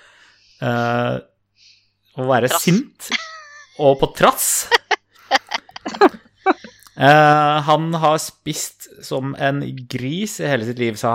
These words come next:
Speaker 1: han, og et av sitatene hans er, «Legen sa at kolesterolet mitt ville gi meg et hjerteinfarkt.» Så jeg hadde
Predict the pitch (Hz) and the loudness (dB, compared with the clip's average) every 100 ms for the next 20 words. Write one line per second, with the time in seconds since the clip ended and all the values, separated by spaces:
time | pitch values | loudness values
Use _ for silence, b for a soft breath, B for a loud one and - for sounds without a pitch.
0 | 151 302 170 139 139 135 135 135 135 123 | 2 0 -2 0 0 0 0 -2 -4 -6
1 | 120 131 131 127 110 - 135 143 123 120 | -6 -4 -4 -2 -2 -2 -4 0 0 0
2 | 127 135 139 98 117 127 113 107 120 120 | -2 -2 -2 0 -4 -4 -4 -4 -4 -4
3 | 135 104 92 117 - 120 104 110 123 98 | -2 -2 -2 -6 -6 -6 -6 -4 -6 -6
4 | 87 147 240 - - _ _ _ - 139 | -4 -4 -4 -8 -20 _ _ _ -6 -4
5 | 139 - 120 95 90 | -2 -2 -4 -4 -8